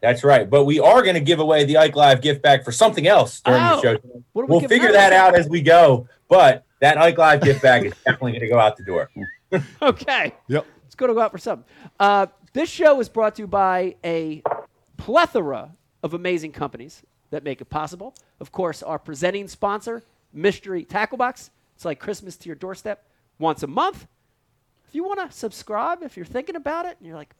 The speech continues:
Speaker 2: "Man, I don't know, is it worth it?" It's worth it.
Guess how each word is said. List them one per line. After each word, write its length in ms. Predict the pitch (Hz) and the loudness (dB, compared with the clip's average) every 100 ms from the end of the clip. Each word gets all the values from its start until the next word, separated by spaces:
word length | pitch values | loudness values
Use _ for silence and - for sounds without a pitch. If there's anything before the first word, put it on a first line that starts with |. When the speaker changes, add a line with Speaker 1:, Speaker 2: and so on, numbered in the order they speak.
| - | -20
Speaker 2:
"Man, 100 | 170 | -20
I 40 | 175 | -20
don't 160 | 180 | -20
know, 240 | 190 190 185 _ _ - | -20 -20 -20 _ _ -20
is 120 | 170 | -18
it 100 | - | -14
worth 240 | 202 214 | -14 -10
it?" 140 | 233 - _ _ - | -12 -12 _ _ -18
It's 200 | 131 - | -16 -16
worth 360 | 135 170 180 147 | -10 -8 -8 -10
it. 140 | - | -18